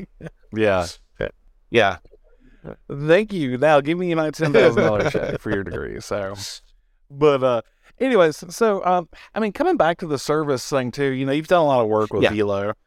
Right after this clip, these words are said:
Speaker 3: Villo,
Speaker 2: Vilo,
Speaker 3: Villo,
Speaker 2: Vilo.
Speaker 3: like Villo.
Speaker 2: Um,
Speaker 1: There's a whole
Speaker 2: but
Speaker 1: video on that. How do you,
Speaker 3: Yeah.
Speaker 1: how do you pronounce it? What's the proper way? So I knew it was Villo.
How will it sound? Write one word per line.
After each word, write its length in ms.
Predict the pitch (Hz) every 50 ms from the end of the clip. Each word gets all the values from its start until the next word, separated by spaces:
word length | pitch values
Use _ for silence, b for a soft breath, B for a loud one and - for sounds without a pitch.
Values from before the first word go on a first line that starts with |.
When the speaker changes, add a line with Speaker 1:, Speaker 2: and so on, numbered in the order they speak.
| _ -
Speaker 3:
Villo, 260 | 139 185 185 156 135 120
Speaker 2:
Vilo, 240 | 135 147 156 147 143
Speaker 3:
Villo, 240 | 143 139 135 117 113 151
Speaker 2:
Vilo. 40 | 151
Speaker 3:
like 200 | 151 - 151 139 -
Villo. 240 | 131 113 107 110 - b b b _ -
Speaker 2:
Um, 320 | 151 151 151 147 143 139
Speaker 1:
There's 120 | 147 139
a 60 | 165 151
whole 180 | 127 196 180
Speaker 2:
but 140 | 127 156 233
Speaker 1:
video 220 | 220 180 147 127
on 160 | 117 117 110 110
that. 200 | 110 104 113 - _
How 180 | - - - 117
do 60 | 123
you, 60 | 127 127
Speaker 3:
Yeah. 120 | 120 98
Speaker 1:
how 100 | 120 120
do 80 | 127 131
you 60 | 123
pronounce 420 | - - 127 120 113 113 110 -
it? 40 | -
What's 180 | 101 110 98 -
the 80 | 117 -
proper 340 | _ - 107 104 - - 104
way? 180 | 101 101 95
So 140 | 95 - 135
I 120 | 135 151 160
knew 140 | 147 143
it 40 | 143
was 160 | 139 127 110 95
Villo. 300 | 110 113 104 95 95